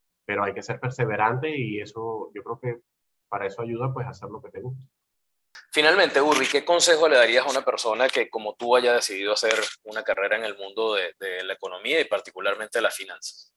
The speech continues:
Speaker 1: Bueno, a, a cualquier persona que, que estudie la carrera que vaya a estudiar, eh, y de ahorita hablamos de economía y finanzas, pero, bueno, obviamente de lo que estaba hablando antes, de que te guste lo que estás haciendo.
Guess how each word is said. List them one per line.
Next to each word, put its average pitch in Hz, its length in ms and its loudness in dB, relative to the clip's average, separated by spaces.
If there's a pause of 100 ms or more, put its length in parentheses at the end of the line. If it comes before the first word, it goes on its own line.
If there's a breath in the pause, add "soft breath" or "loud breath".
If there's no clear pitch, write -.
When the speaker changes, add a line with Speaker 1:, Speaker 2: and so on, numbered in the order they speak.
(680)
Speaker 1:
Bueno, 165 500 2
a, 127 260 -2
a 123 80 0
cualquier 123 320 0
persona 170 400 -2
que, 139 200 -4
que 117 180 0
estudie 123 400 0
la 160 140 0
carrera 120 420 0
que 127 80 0
vaya 110 220 0
a 131 40 2
estudiar, 131 480 -2 (160)
eh, 101 520 -6
y 101 120 -12
de 95 80 -4
ahorita 95 280 -8
hablamos 107 240 -8
de 120 60 -8
economía 101 280 -10
y - 20 -20
finanzas, 113 500 -6
pero, 92 440 -10
bueno, 104 180 -12
obviamente 101 460 -8
de 101 280 -16
lo 92 100 -10
que - 80 -20
estaba 95 220 -6
hablando 104 320 -6
antes, 104 260 -6
de 104 100 -16
que - 100 -20
te - 100 -20
guste - 280 -20
lo 107 100 -18
que 98 80 -16
estás 90 160 -18
haciendo. 98 500 -14